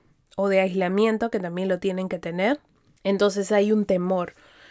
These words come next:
¿no? Eh, por la carga de trabajo que viene habiendo. La necesidad de mantener, esa es otra, ¿no? Quiero mantener siempre esos constantes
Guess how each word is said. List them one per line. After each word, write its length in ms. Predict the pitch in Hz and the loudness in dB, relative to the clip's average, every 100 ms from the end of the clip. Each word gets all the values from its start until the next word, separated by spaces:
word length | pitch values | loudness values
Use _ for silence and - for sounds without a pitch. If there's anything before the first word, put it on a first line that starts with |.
| - - - _ _ _ - | -20 -20 -20 _ _ _ -14
¿no? 340 | 185 185 202 - - | -4 0 0 0 0
Eh, 300 | 196 185 180 | 2 0 0
por 180 | 170 | 0
la 100 | 185 175 | 0 2
carga 280 | 220 220 | 4 4
de 100 | 220 | 4
trabajo 480 | 196 180 180 185 214 | 2 0 -2 -2 -4
que 120 | 196 | -2
viene 300 | 180 190 185 | -2 -2 -2
habiendo. 560 | 175 170 185 170 139 190 - _ _ _ _ _ _ | -4 -4 -4 -6 -8 -12 -18 _ _ _ _ _ _
La 180 | 214 220 | 2 4
necesidad 520 | 220 214 220 220 233 | 4 4 2 4 6
de 100 | 302 | 8
mantener, 680 | 311 196 196 202 226 196 - _ - | 6 4 2 4 2 2 -2 _ -8
esa 220 | 185 208 | -2 0
es 120 | 202 | 0
otra, 420 | 226 190 190 180 - _ _ - | 0 2 -2 -2 -12 _ _ -4
¿no? 260 | 196 214 - | -2 -2 2
Quiero 200 | 233 247 | 4 6
mantener 580 | 254 226 196 214 240 220 | 4 2 2 2 2 -2
siempre 520 | - 247 240 233 240 | 0 2 2 2 0
esos 260 | 233 233 | 0 -2
constantes 920 | - 196 180 - 220 220 214 226 233 | 0 -2 -2 -2 0 2 0 0 -2